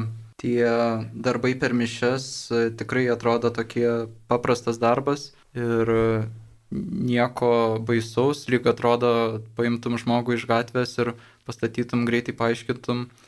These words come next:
Tas, kuris greitai susigaudo, supranta, tas ir galėtų viską padaryti. O iš kitos pusės, tai visgi savo rankomis lieti ir liturginius indus, kurie vėliau aukos liturgijai yra ypač svarbus.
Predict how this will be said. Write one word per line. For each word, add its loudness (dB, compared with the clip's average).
Tas, 2
kuris 0
greitai 2
susigaudo, 0
supranta, 0
tas -6
ir -2
galėtų 2
viską 0
padaryti. 0
O 0
iš -6
kitos 2
pusės, -2
tai 0
visgi -2
savo 2
rankomis -2
lieti 2
ir 2
liturginius -2
indus, 0
kurie 2
vėliau 2
aukos 2
liturgijai 0
yra 2
ypač -2
svarbus. -2